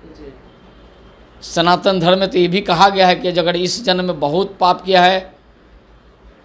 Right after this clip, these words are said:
और गलती से अगर आराम से चले गए तो अगले जन्म में भुगतना पड़ेगा। तो ये अंसारी साहब चले तो गए ज़रूर, लेकिन जितने लोगों की हत्या कराई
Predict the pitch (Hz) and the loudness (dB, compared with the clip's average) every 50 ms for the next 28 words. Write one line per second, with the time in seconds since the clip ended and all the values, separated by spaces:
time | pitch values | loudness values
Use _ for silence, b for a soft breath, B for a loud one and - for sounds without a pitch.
0 | _ _ - 147 151 123 110 165 175 190 180 - - 208 180 - 202 196 180 190 | _ _ -10 -8 -8 -2 0 2 2 2 0 -2 -6 -6 -4 -2 0 2 2 2
1 | 190 190 - - - - - - _ - - 160 175 180 190 202 208 190 147 180 | 2 0 -2 -6 -14 -20 -20 -20 _ -4 0 2 4 4 4 4 2 0 -4 -4
2 | 190 180 - 190 185 190 196 180 190 202 202 202 208 196 180 156 175 185 180 165 | -6 -2 -2 0 0 2 2 2 2 0 0 0 -2 -4 -4 -2 -2 -4 -2 -2
3 | 180 170 170 175 175 175 170 151 147 151 165 160 160 170 160 156 143 - 147 131 | -2 -2 -2 -4 -6 -6 -6 -6 -4 -4 -4 -4 -4 -4 -6 -6 -6 -6 -6 -6
4 | 120 107 90 71 - - - - - - _ - - - - - - - - - | -6 -8 -10 -12 -16 -20 -20 -20 -20 -20 _ -20 -20 -20 -20 -20 -20 -20 -20 -20
5 | - - - - 156 175 196 147 180 170 156 127 170 170 190 202 185 151 190 196 | -20 -18 -8 -4 -2 -2 0 0 -2 -2 0 2 2 4 4 4 2 2 2 0
6 | 185 - - 180 170 175 196 185 196 196 185 180 190 190 185 180 180 185 185 185 | 0 0 -4 -4 -2 -2 -2 -2 -2 0 2 4 4 4 4 4 4 4 4 2
7 | 180 143 123 - - - - _ _ _ - - - _ _ _ _ _ _ 135 | 0 -2 -4 -10 -16 -20 -20 _ _ _ -20 -20 -20 _ _ _ _ _ _ -8
8 | 131 156 120 117 170 170 127 117 160 156 - 180 180 185 185 175 160 160 170 170 | -6 -6 -4 -4 -4 -6 -4 -4 -6 -4 -2 0 2 4 4 2 2 0 0 2
9 | 170 170 151 131 170 143 156 - - 175 170 160 160 - 156 151 143 131 107 | 2 0 0 -2 -4 -4 -4 -6 -4 -2 -2 -2 -2 -2 -2 -2 -2 -2 -4